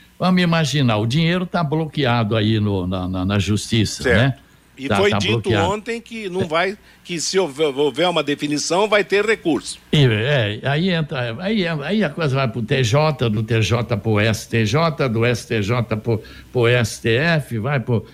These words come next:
Speaker 1: Tri-, Superior Tribunal de Justiça. Eu não sei pra onde vai, mas o dinheiro tá bloqueado. Muito bem, então vamos analisar o seguinte. Agora chega em dezembro,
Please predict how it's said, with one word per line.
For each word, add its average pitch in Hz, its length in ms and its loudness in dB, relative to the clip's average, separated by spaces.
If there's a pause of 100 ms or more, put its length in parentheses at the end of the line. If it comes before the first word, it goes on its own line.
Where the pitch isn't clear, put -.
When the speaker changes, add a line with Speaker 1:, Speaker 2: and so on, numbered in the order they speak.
(140)
Speaker 1:
Tri-, 110 300 -4 (180)
Superior 120 640 0
Tribunal 110 520 0
de 95 100 -6
Justiça. 113 480 -2 (140)
Eu 180 140 2
não 214 120 4
sei 170 240 0
pra 143 160 0
onde 135 260 2
vai, 90 360 0 (440)
mas 135 240 0
o 156 80 0
dinheiro 151 380 0
tá 160 180 -2
bloqueado. 131 1800 -2 (400)
Muito 160 300 0
bem, 123 160 0
então 131 240 0
vamos 170 260 2
analisar 151 440 0
o 151 40 0
seguinte. 120 560 -2 (320)
Agora 147 420 2
chega 147 280 0
em 135 100 4
dezembro, 160 720 0